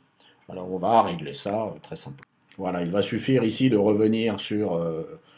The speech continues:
la carte et puis d'agrandir légèrement. Et on aura quelque chose qui, euh,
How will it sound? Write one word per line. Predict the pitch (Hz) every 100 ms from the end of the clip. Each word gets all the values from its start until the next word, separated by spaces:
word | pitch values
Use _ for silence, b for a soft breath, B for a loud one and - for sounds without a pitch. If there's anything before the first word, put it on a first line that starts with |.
| b b -
la | 87
carte | 85 110 117 - -
et |
puis | -
d'agrandir | 92 101 92 98 98 107
légèrement. | 92 90 90 85 95 117 135 135 B B B 82
Et |
on | 95 92
aura | 87 98
quelque | 98 - 87
chose | - 101 -
qui, | - 98 104 - 92
euh, | 87 80 78 78 76 78